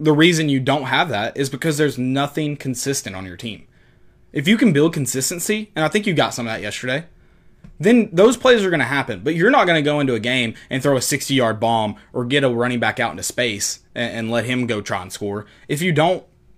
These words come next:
have those five, six-yard runs consistently, if you don't have those passes for ten, seven yards consistently, you're never gonna get guys open into space and make big plays. It's not gonna happen.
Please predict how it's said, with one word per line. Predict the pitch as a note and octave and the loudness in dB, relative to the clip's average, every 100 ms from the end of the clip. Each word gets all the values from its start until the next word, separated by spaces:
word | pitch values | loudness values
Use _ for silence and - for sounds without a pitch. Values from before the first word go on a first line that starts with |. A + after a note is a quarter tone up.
| _ _ | _ _
have | - F3+ G#3 | 0 4 4
those | D3+ - | 2 0
five, | B2 G#2+ | -2 -2
six-yard | - - G#2 | -6 -8 -8
runs | F#2+ G2 | -8 -10
consistently, | G2+ F#2+ G2 G2 G2+ | -12 -12 -12 -12 -12
if | C3 | -6
you | E3 | 0
don't | D#3 G#3 | 2 2
have | D#3+ C3 | 0 -2
those | B2 G#2+ | -2 -6
passes | A#2 G#2+ - | -2 -4 -4
for | A2+ A2+ | -12 -12
ten, | - A#2 A2 G#2 - _ - _ _ _ _ - | -10 -8 -8 -10 -16 _ -20 _ _ _ _ -12
seven | - C#4 G3+ D#3 | 0 2 4 2
yards | A2 F2 - | 0 -4 -8
consistently, | G#2+ G#2+ - C#2+ C2+ - _ _ _ _ - | -8 -8 -10 -12 -20 -20 _ _ _ _ -4
you're | F3 | 2
never | G#3 F#3+ A3+ | 6 6 6
gonna | F3 C#3+ | 4 2
get | B2 B2 | 0 -4
guys | A2+ G#2+ A2 | -2 -2 -2
open | A#2 A#2 | -4 -4
into | G#2+ G2 | -6 -8
space | - G#2+ G2+ | -4 -4 -4
and | G#2 | -6
make | G2+ F2 | -8 -10
big | F#2+ | -14
plays. | - G2+ G2+ | -10 -10 -10
It's | D3 | -6
not | G3 | -4
gonna | D#3+ | -2
happen. | B2+ E3+ D3 F2+ | 0 0 -2 -8